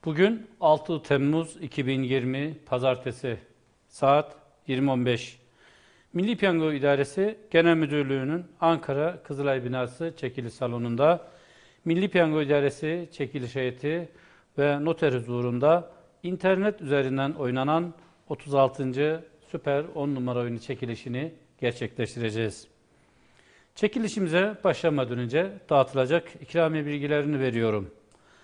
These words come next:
Dağıtılacak toplam ikramiye tutarı iki yüz on dört bin iki yüz altmış yedi Türk Lirası.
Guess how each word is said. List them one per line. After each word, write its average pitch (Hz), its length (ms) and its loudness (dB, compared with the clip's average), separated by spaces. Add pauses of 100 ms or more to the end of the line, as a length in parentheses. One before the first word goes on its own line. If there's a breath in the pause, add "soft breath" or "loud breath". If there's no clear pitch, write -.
(360 soft breath)
Dağıtılacak 196 600 4
toplam 180 420 2
ikramiye 131 480 -2
tutarı 151 480 0 (420 soft breath)
iki - 220 -8
yüz 170 280 -2 (100)
on 165 260 0
dört 127 300 -2
bin 175 280 -6 (240)
iki - 240 -8
yüz 170 200 -6
altmış - 480 -6
yedi 135 360 0
Türk - 260 -8
Lirası. 104 400 -4